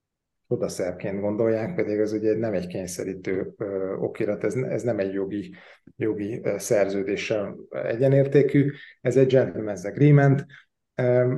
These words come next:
leírtuk igazából azt, amit mi szeretnénk, de hogyha már nem vagyunk itt, akkor semmi sem garantálja, hogy a gyerekek be fogják azt tartani. Ö, igazából az garantálhatja egyedül, hogy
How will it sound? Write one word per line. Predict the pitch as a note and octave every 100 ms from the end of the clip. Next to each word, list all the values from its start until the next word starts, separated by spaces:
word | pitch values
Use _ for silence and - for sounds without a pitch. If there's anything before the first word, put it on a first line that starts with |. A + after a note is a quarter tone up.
| -
leírtuk | C#3 B2+ A#2+ A#2+ B2+
igazából | C3 B2 A#2 A2 A2+
azt, | A#2 A#2
amit | B2 A2+ G2+
mi |
szeretnénk, | F#2 C3+ C3 C3 C3 B2+
de | A#2+
hogyha | A#2 A#2+ B2
már | A#2+ A2+
nem | B2+ C3
vagyunk | C3 C3 C3
itt, | B2+ -
akkor | A#2+ - B2 A#2+
semmi | A#2+ - A#2+ A2
sem | F#2+ - G2+
garantálja, | G2+ F#2+ F#2 G2+ F#2+ F#2
hogy | F#2+
a |
gyerekek | G2 F#2+ F2 G2
be | F#2+
fogják | F#2 G2 F#2+ F#2+
azt | F#2+ -
tartani. | B2 - C3 C3+ - - - - _
Ö, | - A#2+ A#2+ - -
igazából | C3 A#2+ A#2+ A#2 A#2
az | G2+
garantálhatja | G#2 G2+ G2 F#2+ F#2+ F#2 -
egyedül, | G#2 A2+ A2 A2+
hogy | - G#2+ -